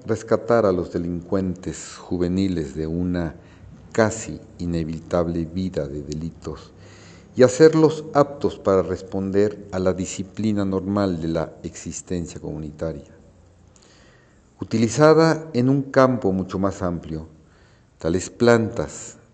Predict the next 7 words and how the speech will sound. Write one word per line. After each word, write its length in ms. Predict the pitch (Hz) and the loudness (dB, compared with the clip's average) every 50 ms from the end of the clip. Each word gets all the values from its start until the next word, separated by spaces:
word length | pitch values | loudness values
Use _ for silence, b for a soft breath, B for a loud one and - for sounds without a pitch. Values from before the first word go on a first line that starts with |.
| - - | -14 -12
y 80 | 82 | -12
drogas 640 | 73 - 82 82 80 71 71 78 76 - - - - - _ _ _ - b b b b b b b b b b b b b b _ - | -6 -2 0 0 0 -2 -4 -10 -14 -16 -20 -20 -20 -20 _ _ _ -20 b b b b b b b b b b b b b b _ 2
lograrían 640 | 107 110 107 120 127 131 127 147 160 165 160 160 151 | 4 6 8 8 8 8 8 6 6 6 6 4 4
dar 220 | 143 143 139 127 | 6 6 6 6
a 120 | 107 95 - | 4 2 2
tales 400 | - 107 104 98 95 87 - - | 2 2 2 2 0 -4 -4 -6
hombres 560 | 90 87 87 82 76 76 76 - - - - | -4 -4 -4 -4 -8 -10 -14 -14 -16 -20 -20